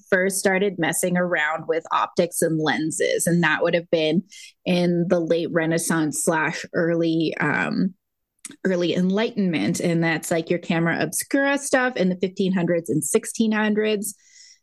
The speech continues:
They would make spooky images with lanterns. And then if you kinda hide the lantern, it loo-,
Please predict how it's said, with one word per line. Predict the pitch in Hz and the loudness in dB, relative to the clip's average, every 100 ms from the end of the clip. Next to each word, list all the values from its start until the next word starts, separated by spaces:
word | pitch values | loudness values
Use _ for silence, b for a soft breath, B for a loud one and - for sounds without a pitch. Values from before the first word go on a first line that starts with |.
| - | 2
They | 190 | 2
would | 190 196 | 4 2
make | 196 202 196 - | 2 2 2 0
spooky | - - 208 202 202 | -2 4 4 4 -2
images | - 185 196 208 208 202 202 | 0 2 2 2 2 0 0
with | 170 180 | -2 0
lanterns. | 180 185 185 185 202 190 190 | 0 2 0 0 0 0 0
And | - 180 | 0 0
then | 175 | 0
if | 180 | -2
you | |
kinda | 180 180 175 | -2 -2 -2
hide | - - 180 180 175 | -4 -2 0 0 0
the | 147 | 0
lantern, | 170 180 208 208 202 | 2 0 0 0 0
it | 180 160 | 0 -2
loo-, | 170 | -4